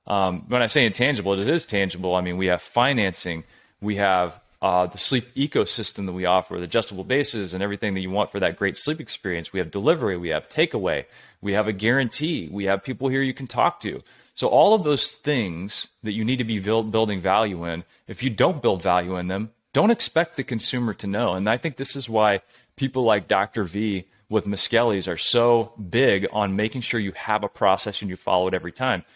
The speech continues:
Because if you're good as a salesperson, you can kind of predict some things and then you start skipping over the process.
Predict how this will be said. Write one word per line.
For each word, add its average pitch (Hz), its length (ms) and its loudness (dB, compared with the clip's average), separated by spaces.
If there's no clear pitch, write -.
Because 110 360 0
if 104 120 -8
you're 110 100 -4
good 101 480 -2
as 98 160 -4
a 101 40 -4
salesperson, 120 840 0
you 127 160 -4
can 175 120 -6
kind 170 200 0
of 160 140 -2
predict 127 440 -2
some 165 200 -2
things 92 440 -2
and 98 140 -2
then 104 80 -2
you 113 120 0
start - 320 0
skipping - 540 0
over 131 340 0
the 98 100 -6
process. 90 760 2